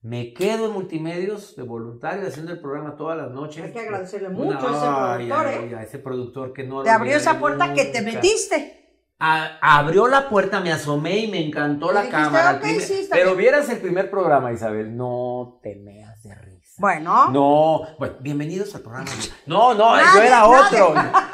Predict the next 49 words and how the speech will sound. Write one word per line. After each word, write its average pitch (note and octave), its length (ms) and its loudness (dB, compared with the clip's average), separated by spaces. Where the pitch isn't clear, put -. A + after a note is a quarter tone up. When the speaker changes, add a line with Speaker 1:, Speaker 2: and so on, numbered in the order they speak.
Speaker 1:
Yo F#3+ 80 6
era B3 220 8
otro, C#4 200 6
el A#3+ 100 4
que, - 100 2
al D#3 200 4
que, D#3 160 -4
no, F3 180 2
sí F3+ 140 0
es F#3 40 -2
muy B3+ 120 -2
bueno B3 240 0
andar A3+ 240 -2
diciendo G3+ 340 -6
cómo F#3 180 -2
lo C#3+ 160 -2
hagas. G3 360 0
Speaker 2:
Ajá. B3 460 2
Speaker 1:
Ponte G#3+ 360 -4
a G#3 40 0
hacerlo. F#3+ 540 -4
Cuando C3+ 280 -6
me B2+ 120 -8
puse G#3+ 260 -8
a C4 40 -2
hacerlo, E3 500 -4
"Oye, G2+ 240 -14
no G2+ 100 -16
eres B2 200 -14
el F#3+ 100 -10
mismo F#3+ 260 -8
que G#3 100 -14
estabas D3+ 380 -8
cuando C3+ 220 -10
le B2 80 -10
explicaste A#2 540 -14
al A2+ 60 -12
otro A2 200 -16
conductor. G#2+ 720 -16
Queremos A#2+ 480 -14
al G#3 140 -16
que D#3 120 -16
tú C3 200 -14
dijiste". A2+ 500 -18
Así C3+ 300 -14
empecé D3 280 -12
en B2+ 60 -14
la B2 80 -16
televisión. G#2 400 -18